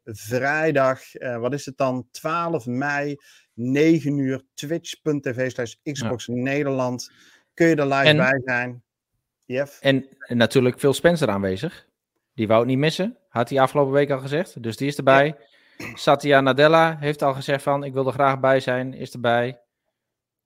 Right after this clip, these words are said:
Speaker 2: Eh,
Speaker 1: Ja.
Speaker 2: ik denk dat alle C E O's van, eh, van, van, van Sony en van Nintendo erbij zijn. Jim Ryan, eh, was klaar met lachen. Dus, eh, die vond ik wel fijn om erbij te zijn. Dus, eh, wat gezellig boel.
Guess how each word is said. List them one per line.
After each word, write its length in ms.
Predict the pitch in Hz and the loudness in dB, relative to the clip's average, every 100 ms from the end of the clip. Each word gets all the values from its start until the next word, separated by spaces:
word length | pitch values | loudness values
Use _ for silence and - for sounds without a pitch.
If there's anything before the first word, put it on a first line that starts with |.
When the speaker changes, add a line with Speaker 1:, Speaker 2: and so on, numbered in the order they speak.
| _ | _
Speaker 2:
Eh, 240 | - 120 117 | -4 0 2
Speaker 1:
Ja. 420 | 113 113 113 110 | 2 0 0 -2
Speaker 2:
ik 220 | 110 117 | -4 -2
denk 160 | 127 135 | 0 2
dat 140 | 135 | 0
alle 240 | 139 139 131 | 2 2 0
C 100 | 151 | -2
E 260 | 135 131 | -2 2
O's 200 | 143 151 | 2 0
van, 260 | 143 131 131 | -4 -4 -2
eh, 640 | 127 127 123 123 127 127 123 | -2 0 -2 -2 -4 -6 -10
van, 320 | - 123 120 | -8 -8 -8
van, 280 | - 123 120 113 | -8 -8 -8 -8
van 200 | 123 113 | -8 -6
Sony 540 | 143 131 127 123 120 | -2 -2 -2 -6 -6
en 120 | 117 | -6
van 140 | 117 117 | -6 -6
Nintendo 360 | 110 151 151 | -6 -8 -8
erbij 280 | 139 135 135 | -2 -2 -2
zijn. 280 | 135 139 147 | -4 -8 -6
Jim 240 | 127 127 120 | -4 0 2
Ryan, 420 | 135 160 170 160 | 2 0 -4 -4
eh, 200 | 151 147 | -2 0
was 260 | 147 - | -2 -4
klaar 260 | - 143 143 | -4 -2 -2
met 120 | 135 | -2
lachen. 420 | 143 151 160 170 _ _ _ _ _ | -2 -2 -4 -12 _ _ _ _ _
Dus, 220 | 123 120 | -14 -8
eh, 460 | 127 120 120 120 117 | -4 -2 -2 -4 -6
die 120 | 120 | -10
vond 140 | 127 123 | -12 -10
ik 60 | |
wel 160 | 135 135 | -6 -4
fijn 220 | 143 135 | -4 -4
om 80 | 135 | -4
erbij 220 | 127 131 | -4 -6
te 100 | - | -6
zijn. 340 | 131 123 156 _ | -8 -8 -10 _
Dus, 260 | 110 98 - | -10 -8 -6
eh, 80 | |
wat 140 | 101 110 | -6 -8
gezellig 320 | 127 139 143 | -4 -4 -2
boel. 280 | 190 127 | -6 -8